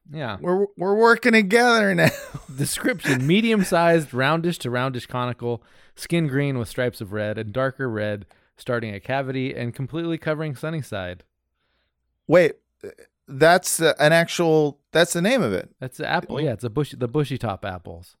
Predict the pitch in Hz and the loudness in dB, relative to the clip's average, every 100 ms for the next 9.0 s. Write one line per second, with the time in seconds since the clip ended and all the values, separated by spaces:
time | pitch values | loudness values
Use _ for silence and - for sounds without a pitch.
0 | - 233 277 277 269 208 - 202 196 208 | -8 -2 4 6 6 4 4 4 4 0
1 | 196 226 269 262 240 190 131 - 143 185 | 2 4 6 6 6 8 8 6 2 4
2 | 165 151 139 151 143 139 135 110 120 107 | 4 4 2 2 4 4 2 -4 2 2
3 | 90 - - 196 156 226 226 202 233 202 | 2 -6 -12 -8 -2 2 6 6 6 6
4 | 165 170 156 143 143 156 156 151 156 139 | 8 6 4 2 6 8 8 6 4 4
5 | 131 - - 143 160 156 139 147 180 175 | 2 -8 -12 -2 0 0 4 4 4 2
6 | 143 127 123 117 135 120 113 131 151 160 | 0 2 2 2 4 6 6 6 6 6
7 | 160 143 - 156 151 147 123 110 - - | 4 0 4 6 8 6 4 0 -6 -14
8 | - - 127 123 120 113 120 107 - | -14 -4 -2 0 -2 2 2 2 -2